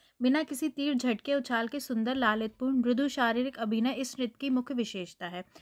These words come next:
यह लास्य शैली से संबंधित है, मतलब ये किससे जुड़ा है? लास्य शैली से, कोमल शैली से डांस के, जो स्त्रीपूर्ण, कोमल और सुंदर है। अभिनय के में सर्पण द्वारा बल दिया जाता है तथा पंजों पर ऊपर नीचे अभिनय किया जाता है, जो समुद्र की लहरों, नारियल, ताड़ के वृक्षों, खेतों में धान की फसलों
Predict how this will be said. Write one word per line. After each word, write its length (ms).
यह 180
लास्य 460
शैली 300
से 100
संबंधित 420
है, 60
मतलब 200
ये 80
किससे 260
जुड़ा 180
है? 100
लास्य 400
शैली 320
से, 140
कोमल 320
शैली 320
से 140
डांस 320
के, 160
जो 100
स्त्रीपूर्ण, 540
कोमल 340
और 60
सुंदर 360
है। 80
अभिनय 380
के 200
में 160
सर्पण 500
द्वारा 300
बल 240
दिया 200
जाता 300
है 120
तथा 200
पंजों 440
पर 180
ऊपर 360
नीचे 240
अभिनय 320
किया 180
जाता 260
है, 60
जो 60
समुद्र 360
की 120
लहरों, 360
नारियल, 380
ताड़ 260
के 120
वृक्षों, 380
खेतों 340
में 180
धान 280
की 100
फसलों 380